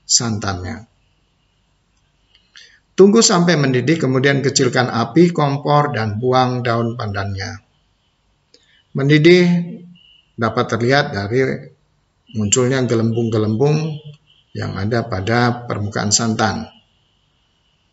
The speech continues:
Tapi ingat, santan dalam keadaan mendidih harus diaduk terus supaya tidak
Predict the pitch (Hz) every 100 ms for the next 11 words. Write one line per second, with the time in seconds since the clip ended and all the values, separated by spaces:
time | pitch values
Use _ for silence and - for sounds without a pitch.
0 | _ _ _ _ - 123 156 180 180 185
1 | 202 196 175 151 151 160 160 160 165 160
2 | 127 123 120 120 117 120 117 117 117 131
3 | 156 170 170 175 - _ 123 147 175 170
4 | - 139 - 131 127 - 143 175 139 113
5 | 117 135 139 127 117 127 - -